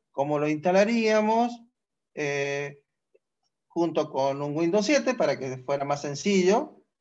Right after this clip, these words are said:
Y de esa manera, bueno, ya tendríamos listo para, eh, pasar la nota y, bueno, y aprobar la materia.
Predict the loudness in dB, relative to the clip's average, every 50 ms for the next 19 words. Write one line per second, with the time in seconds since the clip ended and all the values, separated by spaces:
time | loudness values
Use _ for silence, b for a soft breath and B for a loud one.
0 | _ _ _ _ _ _ _ _ _ _ _ _ _ _ _ _ _ _ _ _
1 | _ -4 -2 -2 0 0 0 0 0 0 -2 -2 0 -2 -2 0 2 2 4 4
2 | 4 4 4 4 2 0 0 2 4 4 4 2 2 0 0 0 0 -2 -2 0
3 | 2 4 4 4 6 4 4 2 0 -2 b b b _ -14 -4 0 2 2 2
4 | 0 -2 -2 2 2 2 2 0 -4 -14 _ _ _ -2 2 4 4 6 6 6
5 | 6 4 4 2 -4 -10 -18 _ _ _ _ _ _ _ _ _ _ _ _ _
6 | _ -12 -8 -6 -6 -6 -6 -4 -4 -6 -4 -4 -4 -2 -2 0 0 -2 0 2
7 | 2 0 0 0 -4 -8 -8 -6 -4 -4 -2 -2 -4 -4 -4 -4 -6 -4 -6 -6
8 | -4 -4 -4 -6 -8 -8 -10 -12 -20 _